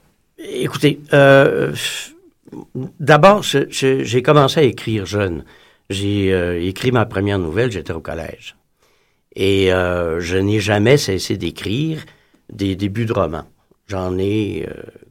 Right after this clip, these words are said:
quantité folle à la maison, des boîtes pleines de débuts de romans. Vingt pages, trente pages, dix pages, quarante pages, soixante pages.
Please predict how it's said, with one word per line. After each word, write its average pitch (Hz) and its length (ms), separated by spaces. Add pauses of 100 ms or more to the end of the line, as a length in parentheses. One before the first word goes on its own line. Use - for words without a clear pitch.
quantité 92 420
folle 101 340
à 85 140
la 85 40
maison, 82 380
des 87 160
boîtes 80 300
pleines 85 280 (340)
de - 80
débuts 95 300
de 107 80
romans. 80 300 (500)
Vingt 90 180
pages, 87 600
trente 80 260
pages, 78 460 (420)
dix 92 160
pages, 80 480 (500)
quarante 117 320
pages, 78 380
soixante 80 460
pages. - 280